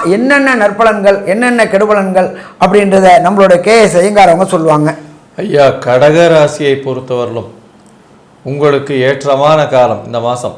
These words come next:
Speaker 2: ஏன்னா, உங்களுடைய ராசிக்கு நாலாம் இடத்துல திக்பலம் பெற்று சுக்கிரன் ஆட்சி பெற்று போயிருக்கிறது பெரிய விசேஷம். இதன் மூலியமாக எழுத்து பணியில இருக்கிறவங்க, படிப்பு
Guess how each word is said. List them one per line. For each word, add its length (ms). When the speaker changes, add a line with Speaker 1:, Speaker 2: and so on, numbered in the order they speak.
Speaker 2:
ஏன்னா, 420
உங்களுடைய 480
ராசிக்கு 580
நாலாம் 480
இடத்துல 320
திக்பலம் 460
பெற்று 280
சுக்கிரன் 420
ஆட்சி 320
பெற்று 260
போயிருக்கிறது 540
பெரிய 260
விசேஷம். 400
இதன் 300
மூலியமாக 640
எழுத்து 400
பணியில 460
இருக்கிறவங்க, 520
படிப்பு 720